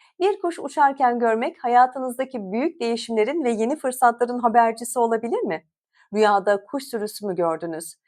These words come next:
Bir grupta yer almak ya da ortak bir amaç uğruna hareket etmek ihtiyacı duyuyor olabilirsiniz. Öten bir kuş görmek, belki de bir değişim rüzgarının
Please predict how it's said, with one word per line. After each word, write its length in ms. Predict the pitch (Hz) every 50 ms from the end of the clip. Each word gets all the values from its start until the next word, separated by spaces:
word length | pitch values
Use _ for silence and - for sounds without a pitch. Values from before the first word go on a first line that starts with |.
| _ _ _ _
Bir 200 | 233 320 359 285
grupta 300 | 311 320 320 311 330 339
yer 180 | 320 311 302
almak 380 | 302 294 294 294 302 359 392 381
ya 100 | 311 285
da 80 | 294 -
ortak 480 | - 247 262 262 262 - 359 392 392 -
bir 240 | 294 294 - -
amaç 260 | 247 254 311 339 330 311
uğruna 300 | 285 262 269 277 269 233
hareket 380 | 254 233 240 247 302 302 -
etmek 260 | 294 277 - 262 269 262 -
ihtiyacı 560 | 262 233 - - 269 254 254 254 254 262 233
duyuyor 280 | 254 254 240 240 240
olabilirsiniz. 840 | 240 247 240 233 226 233 214 233 240 233 - 196 185 180 170 - - _ _ _ _ _ _ _ -
Öten 360 | 180 180 - 233 269 359 381
bir 180 | 294 240 226 226
kuş 220 | - 202 190 -
görmek, 460 | _ 180 160 151 170 214 311 330 _ - - - _
belki 340 | 262 294 349 392 381 320 269
de 120 | 320 339
bir 240 | 320 277 277 277 220
değişim 420 | 233 226 214 214 214 - 392 349 285
rüzgarının 560 | 254 220 214 - 196 175 170 196 247 330